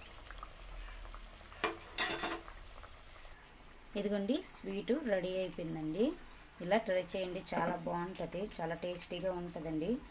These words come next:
ట్రై చేసి ఎలా వచ్చిందో కామెంట్ సెక్షన్లో కామెంట్ చేయండి, లైక్ చేయండి, షేర్ చేయండి, సబ్స్క్రైబ్ చేసుకోండి. ప్లీజ్ సపోర్ట్ చేయండి. మీరు చేసే ఈ like and subscribe నాకు ఎంత పెద్ద సపోర్టింగ్గా ఉంటదండి.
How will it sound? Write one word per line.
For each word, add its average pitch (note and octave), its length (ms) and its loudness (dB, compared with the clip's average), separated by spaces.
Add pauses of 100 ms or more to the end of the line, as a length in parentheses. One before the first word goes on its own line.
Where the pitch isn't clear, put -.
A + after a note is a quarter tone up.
(400)
ట్రై F#3+ 160 6 (100)
చేసి G#3 260 2 (120)
ఎలా F#3 160 4
వచ్చిందో F#3 340 -2
కామెంట్ F3 300 0
సెక్షన్లో F3 280 -4 (120)
కామెంట్ F3 320 0
చేయండి, F#3 340 0
లైక్ F3 280 4
చేయండి, F#3+ 280 2
షేర్ F#3 300 0
చేయండి, F#3+ 260 0
సబ్స్క్రైబ్ F#3+ 560 0
చేసుకోండి. D#3+ 360 -4 (1200)
ప్లీజ్ G#3 340 6
సపోర్ట్ F#3+ 360 4
చేయండి. F#3 380 0 (120)
మీరు F3 140 -2 (100)
చేసే F#3 280 0 (300)
ఈ F3+ 100 -4
like F3+ 300 2
and F#3+ 140 2 (100)
subscribe F3+ 560 0
నాకు F3 200 -2
ఎంత E3 240 2
పెద్ద F3 320 2
సపోర్టింగ్గా F3 640 0
ఉంటదండి. E3+ 520 0